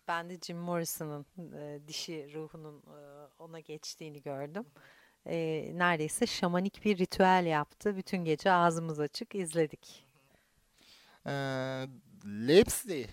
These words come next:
Speaker 2: e, Liverpool'dan katılan bir isimdi. İlginç bir isimdi. Doughton'ı, e, son gün iki kez gördük. Hem Enjoy Rapper Bass'la gördük hem Dogs'la gördük. Yani ikisinde de yani Doughton gerçekten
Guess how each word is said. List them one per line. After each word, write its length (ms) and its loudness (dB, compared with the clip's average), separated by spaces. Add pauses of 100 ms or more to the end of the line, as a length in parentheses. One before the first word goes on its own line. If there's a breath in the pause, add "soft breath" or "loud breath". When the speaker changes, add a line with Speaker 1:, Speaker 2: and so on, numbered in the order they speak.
(280)
Speaker 2:
e, 460 -14
Liverpool'dan 500 -6
katılan 460 -14
bir 60 -12
isimdi. 400 -6
İlginç 800 -4
bir 60 2
isimdi. 580 -6 (520 loud breath)
Doughton'ı, 600 10 (520)
e, 300 -2
son 320 6
gün 100 2
iki 200 2
kez 260 8
gördük. 520 -2
Hem 380 4
Enjoy 500 4
Rapper 300 2
Bass'la 340 8
gördük 380 6
hem 220 0
Dogs'la 440 6
gördük. 380 4 (140)
Yani 280 -8
ikisinde 560 -4
de 60 -4
yani 220 -4
Doughton 360 -4 (300)
gerçekten 680 -4